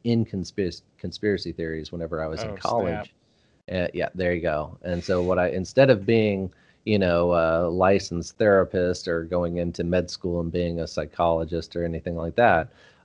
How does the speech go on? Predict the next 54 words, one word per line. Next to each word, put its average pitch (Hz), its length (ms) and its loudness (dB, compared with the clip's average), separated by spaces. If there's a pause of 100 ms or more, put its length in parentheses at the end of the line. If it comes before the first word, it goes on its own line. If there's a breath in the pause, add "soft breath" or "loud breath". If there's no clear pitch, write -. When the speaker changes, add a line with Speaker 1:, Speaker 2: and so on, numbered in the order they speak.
Speaker 1:
um, 85 380 -2
I 90 100 0
use 90 280 -2
my, 85 500 0 (120)
uh, 78 260 -6 (240)
you 90 120 -8
know, 82 100 -4
what 80 160 -4
I 80 80 -4
know 90 460 2
and 82 120 -2
what 80 120 -4
I 80 80 -2
observe 85 340 -2
about 78 240 -2
human 82 320 -6
behavior 90 380 -4
in 78 100 -6
the 76 60 -8
stock - 340 -4
market. - 340 -8 (100)
I 92 40 -16
mean, 80 180 -10
it's 76 160 -10
a, 78 80 -6 (300)
it's - 180 -6 (140)
straight 127 400 4
to 147 100 4
the 123 100 4
vein, 113 440 6
man. 87 320 0
You're, 92 240 0
you're 98 280 0
on 117 220 6
the 110 140 4
other 104 180 4
side 98 380 2
of 87 120 -6
the, 90 260 -4
uh, 85 200 -4 (460 soft breath)
of 87 120 -6
the 90 80 -2
trade 95 600 4
of 85 260 0
whoever 90 520 2
is - 140 -6
fearful 90 600 -2
or 87 140 0
optimistic, 85 760 -4
and 80 120 -10
you 80 80 -8
just - 160 -14
kinda 87 180 -6
know 85 480 -4